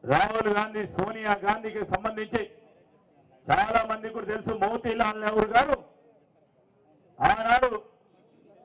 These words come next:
భారతదేశంలోనే అతి గర్భ శ్రీమంతుడు.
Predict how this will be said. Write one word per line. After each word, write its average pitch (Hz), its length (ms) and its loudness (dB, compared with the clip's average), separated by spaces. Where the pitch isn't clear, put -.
భారతదేశంలోనే 240 1300 6
అతి 202 320 8
గర్భ 196 240 8
శ్రీమంతుడు. 196 680 10